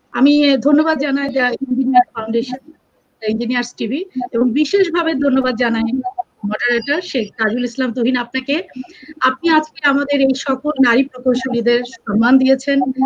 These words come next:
এবং আজকের এই দিনটি স্মরণীয় করেছেন। সর্বশেষে আমরা এই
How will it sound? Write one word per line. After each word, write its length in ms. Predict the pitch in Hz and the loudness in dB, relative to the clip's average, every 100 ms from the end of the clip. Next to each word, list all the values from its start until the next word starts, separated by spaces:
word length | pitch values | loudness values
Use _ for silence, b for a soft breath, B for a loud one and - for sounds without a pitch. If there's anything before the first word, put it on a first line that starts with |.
| 277 - | -4 -6
এবং 160 | 247 254 247 | -4 0 -2
আজকের 320 | - - 311 | -2 -4 -2
এই 60 | 262 | 0
দিনটি 360 | 262 - 311 | -2 -2 -2
স্মরণীয় 420 | - 226 214 202 | -2 -2 0 -2
করেছেন। 360 | - 175 - 190 - _ _ _ _ _ _ - | -4 -8 -10 -16 -18 _ _ _ _ _ _ -6
সর্বশেষে 680 | 269 262 285 294 269 277 | -2 -2 -2 0 0 0
আমরা 300 | 233 240 247 | 0 0 0
এই 340 | 247 233 240 | 2 0 0